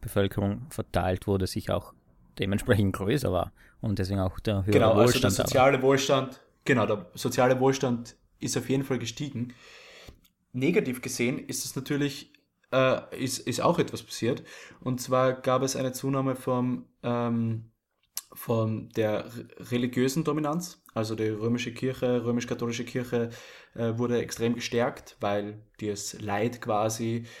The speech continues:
Speaker 2: äh, das, äh, durch die Pest entstanden ist, ähm, irgendwie halt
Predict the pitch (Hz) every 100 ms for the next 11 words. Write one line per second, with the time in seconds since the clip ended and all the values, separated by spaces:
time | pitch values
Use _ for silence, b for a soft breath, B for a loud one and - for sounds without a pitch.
0 | B - 107 104 107 - - 64 - 120
1 | - 117 117 113 113 117 104 110 117 110
2 | 113 113 - - 110 104 104 104 104 98
3 | - _ _ _ _ _ - - - -
4 | - 135 123 117 - 110 107 110 - -